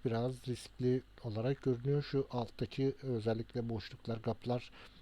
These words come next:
e, olduğu sürece. <clears throat> Evet, genel olarak baktığımız zaman bugünkü, e, Robotrade analizimizden çıkan sonuçlar, e,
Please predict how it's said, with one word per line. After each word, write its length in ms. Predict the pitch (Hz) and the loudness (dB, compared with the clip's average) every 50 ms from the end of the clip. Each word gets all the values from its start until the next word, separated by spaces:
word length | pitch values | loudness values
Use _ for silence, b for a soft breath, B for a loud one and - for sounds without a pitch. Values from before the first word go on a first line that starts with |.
| B - | B -4
e, 100 | 120 113 | -2 -2
olduğu 480 | 110 107 117 127 123 120 - 123 120 123 | -2 0 0 -2 -2 0 -2 -2 -4 -4
sürece. 480 | - - 143 123 120 110 110 110 101 - - - - B B B B B B B B B B B - - - - | -2 -2 0 0 0 0 0 0 -2 -2 -8 -16 -20 B B B B B B B B B B B -20 -20 6 10
<clears throat> 340 | - 247 277 214 208 160 107 - - - - - - - - - - - - - - - - - - - - - - - - - | 12 12 12 12 12 12 10 6 -2 -16 -20 -20 -20 -20 -20 -20 -20 -20 -20 -20 -20 -20 -20 -20 -20 -20 -20 -20 -20 -20 4 10
Evet, 240 | 170 151 143 - - | 10 12 12 10 8
genel 180 | - 135 139 | 2 2 2
olarak 380 | 147 143 139 135 131 131 - - | 4 4 4 4 4 2 6 4
baktığımız 380 | 135 123 - - 151 147 147 127 | 4 4 6 4 4 4 6 4
zaman 260 | 123 110 107 107 117 | 4 2 2 2 2
bugünkü, 440 | 131 139 131 131 120 117 - - 135 135 139 139 - - - - | 4 4 4 4 2 2 4 4 6 6 6 4 2 -4 -6 -4
e, 40 | 123 110 104 104 101 101 104 | 0 0 2 2 2 2 6
Robotrade 560 | 117 139 131 131 123 - - 117 104 - 131 | 6 6 6 6 2 2 -2 -2 -2 0 0
analizimizden 640 | 135 135 123 113 101 92 95 101 98 95 - 104 98 | 0 0 0 0 -2 -4 -4 -6 -8 -8 -6 -8 -6
çıkan 360 | 98 - - - - 123 107 | -4 -4 -2 -2 -2 -2 -2
sonuçlar, 640 | - - - 143 127 - - - 120 120 - - B B B B B B B B B - | 0 2 2 2 2 2 2 4 6 6 6 4 B B B B B B B B B 4
e, 360 | 113 107 104 101 101 101 104 | 6 6 6 6 6 4 2